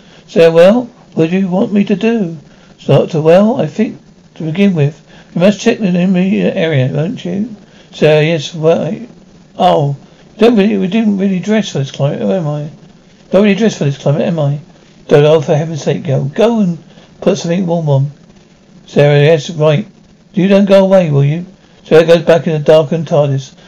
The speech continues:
puts on a long-sleeved dress. The doctor fi-, starts exploring strange rock figures. He's followed by two life forms. Further along, he stops to examine the material, mineral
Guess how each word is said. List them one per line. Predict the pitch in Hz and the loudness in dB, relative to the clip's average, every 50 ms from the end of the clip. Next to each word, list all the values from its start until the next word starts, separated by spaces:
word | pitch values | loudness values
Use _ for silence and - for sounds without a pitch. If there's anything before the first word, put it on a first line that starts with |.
| _ _ | _ _
puts | - - 208 214 - | -2 0 0 2 2
on | 190 190 185 | 0 0 2
a | 175 | 2
long-sleeved | 175 190 190 185 - 214 208 180 180 | 2 2 2 -2 -2 -4 -4 -4 -2
dress. | 190 180 165 143 135 - - - _ _ - - _ _ _ _ | -2 -2 -2 -2 -4 -8 -14 -20 _ _ -20 -20 _ _ _ _
The | - 147 | 0 2
doctor | 170 196 269 - 254 214 | 4 4 4 2 0 -2
fi-, | - 214 202 208 220 220 214 - - - | 2 2 2 4 4 2 -2 -6 -10 -14
starts | - - 202 - - - | -4 -2 -2 -2 -2 -4
exploring | 175 - 185 180 190 170 151 147 | -6 -4 -2 -2 0 0 -2 -4
strange | 139 - - 190 175 175 175 170 170 | -6 -6 -4 -4 -2 -2 -2 -4 -4
rock | 170 165 - - | -4 -6 -6 -6
figures. | - - - 170 156 156 156 156 - - - - - - - - - _ - | -10 -12 -12 -10 -10 -10 -10 -12 -14 -18 -20 -20 -20 -20 -20 -20 -20 _ -6
He's | 165 151 | -6 0
followed | 139 175 180 190 190 180 | 2 2 2 2 2 2
by | 185 190 190 | 2 2 0
two | 185 - 208 | 0 -2 0
life | 208 208 196 185 - - | 2 2 2 2 0 -4
forms. | 165 143 139 135 135 - - - _ - - - - | -4 -2 -2 -4 -4 -8 -14 -20 _ -20 -20 -6 2
Further | - 170 180 190 | 4 6 6 6
along, | 185 185 196 196 202 | 6 6 6 6 6
he | 208 202 | 4 2
stops | - - - 175 190 - - - | 2 0 2 2 2 0 -4 -8
to | 190 | -10
examine | 165 156 180 175 175 170 156 | -8 -2 -2 -2 -2 -2 -4
the | 156 156 | -6 -6
material, | 156 156 147 - - 180 170 175 170 - 185 180 - - - - - - - _ | -6 -8 -8 -8 -8 -8 -6 -6 -8 -10 -10 -12 -14 -18 -20 -20 -20 -20 -12 _
mineral | - 160 180 190 180 170 160 156 156 151 156 175 180 | -2 -2 0 0 -2 -2 -2 -2 -4 -4 -6 -6 -10